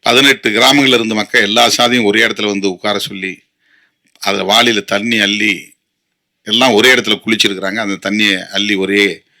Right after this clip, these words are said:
வாளியில தண்ணி எடுத்து குடிச்சிருக்கிறாங்க. குடிக்க வச்சவர் யாருன்னா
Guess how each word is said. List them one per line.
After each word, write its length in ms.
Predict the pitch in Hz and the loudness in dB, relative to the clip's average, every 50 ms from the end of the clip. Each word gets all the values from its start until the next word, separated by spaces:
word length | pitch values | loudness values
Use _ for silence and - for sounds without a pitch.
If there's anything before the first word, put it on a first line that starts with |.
| _ _ _ - | _ _ _ -2
வாளியில 360 | 101 98 104 101 95 95 92 - | 0 0 0 0 0 -4 -6 -6
தண்ணி 260 | - 101 98 104 107 | -6 -6 -4 0 -2
எடுத்து 300 | 101 90 95 - - 104 - | -2 -2 -4 -8 -10 -14 -10
குடிச்சிருக்கிறாங்க. 720 | - - 123 135 - - - 98 82 90 87 76 - _ - _ _ _ _ _ _ _ _ _ _ _ _ _ _ _ _ _ - | -8 -2 -2 0 0 0 -2 -2 -6 -10 -12 -14 -14 _ -20 _ _ _ _ _ _ _ _ _ _ _ _ _ _ _ _ _ -2
குடிக்க 220 | 131 135 135 - - | 2 2 2 2 4
வச்சவர் 440 | 117 117 117 - - 131 127 117 110 | 2 2 4 4 4 6 6 6 6
யாருன்னா 380 | 104 104 104 101 113 127 127 | 6 4 4 2 0 -2 -2